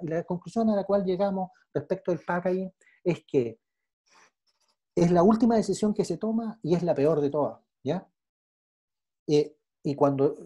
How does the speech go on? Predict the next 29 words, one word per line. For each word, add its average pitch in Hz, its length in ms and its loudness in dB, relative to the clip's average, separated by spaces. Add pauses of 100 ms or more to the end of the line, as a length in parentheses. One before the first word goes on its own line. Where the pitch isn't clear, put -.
digo 156 560 2 (240)
que 143 340 2 (160)
contenido 175 760 2
y 147 100 -4
contenedor 151 480 2
son 175 180 -2
el 143 120 0
producto 180 400 4
y 127 80 2
no 180 100 2
solo 208 300 2
contenido, 165 720 0 (380)
eh, 131 340 -2
me, 127 240 -4 (140)
me 139 180 -2
queda 180 240 2
claro, 202 380 2
digamos, 151 420 0 (320)
que - 80 -2
hay 160 100 0
un 180 100 0
esfuerzo 190 440 -2
adicional 147 420 -4
que 185 120 -2
tengo 170 180 -4
que 143 60 -2
hacer 139 180 -8
por 139 160 -12
packaging. 120 420 -8